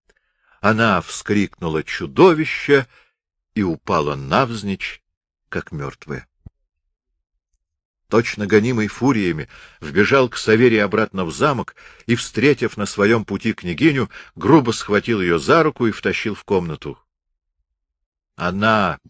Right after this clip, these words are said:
с презрением оттолкнула меня, меня, отца своего ребёнка. «Ради всего святого, ты,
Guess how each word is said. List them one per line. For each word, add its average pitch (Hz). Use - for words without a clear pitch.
с -
презрением 107
оттолкнула 110
меня, 82
меня, 127
отца -
своего 87
ребёнка. 85
«Ради 71
всего 76
святого, 76
ты, 110